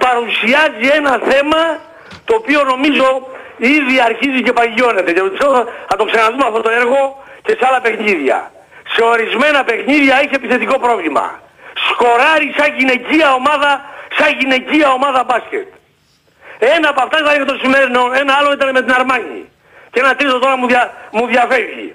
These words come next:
Εάν το ξαναδούμε αυτό, λογικά το ξαναδούμε, σημαίνει ότι λείπει ένας παίκτης ο οποίος θα τραβάει την ομάδα στο σκορ όταν η ομάδα σκο-, κολλάει. Πέρυσι ο παίκτης αυτός ήταν ο Βετζένκοφ.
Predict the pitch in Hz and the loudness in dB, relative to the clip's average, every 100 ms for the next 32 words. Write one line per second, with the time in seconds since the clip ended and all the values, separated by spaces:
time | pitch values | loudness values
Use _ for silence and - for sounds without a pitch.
0 | _ _ _ _ - 196 277 330 277 254 | _ _ _ _ -4 0 2 2 -2 -2
1 | 262 254 254 311 294 233 254 277 311 254 | 0 0 0 0 2 0 2 0 0 0
2 | 240 233 254 269 220 226 226 240 294 320 | 0 2 0 0 0 -2 0 0 2 0
3 | 320 - - - - - 262 247 254 294 | -2 -8 -18 -20 -12 -4 0 2 2 2
4 | 311 330 339 - - - - 254 247 254 | 2 2 2 -2 -14 -20 -6 -2 0 0
5 | 247 302 302 285 262 - 277 294 - 339 | 0 2 2 2 0 0 0 0 0 -2
6 | 294 - - _ _ - - 254 254 311 | -4 -10 -18 _ _ -8 0 0 2 0
7 | 311 262 262 262 262 277 320 302 269 269 | 0 -2 0 0 2 2 2 0 0 2
8 | 302 320 311 269 254 - 320 330 302 - | 2 2 2 0 -2 0 2 2 -2 -8
9 | - - 285 330 302 285 277 320 330 285 | -16 -2 0 2 0 0 0 0 0 -2
10 | - 302 - - - 247 294 311 247 381 | 0 0 -2 -10 -4 0 2 2 0 -4
11 | - - _ - 294 330 339 320 285 277 | -14 -20 _ -2 2 2 2 0 0 0
12 | 330 - 285 - 339 320 - - - 311 | -2 -2 -2 0 -2 -2 -10 -16 -4 0
13 | 339 320 302 311 320 294 - 165 | 2 2 2 0 0 -2 -2 -4